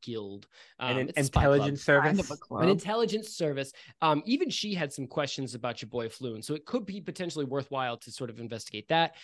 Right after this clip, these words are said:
Speaker 1: Um, and then, of course, there's always, you know, what's Rainier Neverember up to, but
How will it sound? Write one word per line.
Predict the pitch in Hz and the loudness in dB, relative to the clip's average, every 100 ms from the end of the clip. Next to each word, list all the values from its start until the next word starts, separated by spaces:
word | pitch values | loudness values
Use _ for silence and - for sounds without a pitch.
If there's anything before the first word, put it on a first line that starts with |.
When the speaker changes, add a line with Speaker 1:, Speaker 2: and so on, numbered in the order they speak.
| - - - | -20 -6 0
Speaker 1:
Um, | 156 147 139 160 | 2 2 0 0
and | 175 | 2
then, | 185 180 | 2 0
of | 143 | -4
course, | 170 156 | -4 -2
there's | 156 | 0
always, | 147 139 135 120 | 2 2 0 -2
you | 131 | -6
know, | 123 | -6
what's | 117 127 123 | -4 -6 -4
Rainier | 127 117 | -6 -4
Neverember | 117 113 113 110 110 | -6 -6 -8 -10 -8
up | 107 - | -8 -8
to, | 110 98 | -12 -10
but | 104 98 | -8 -10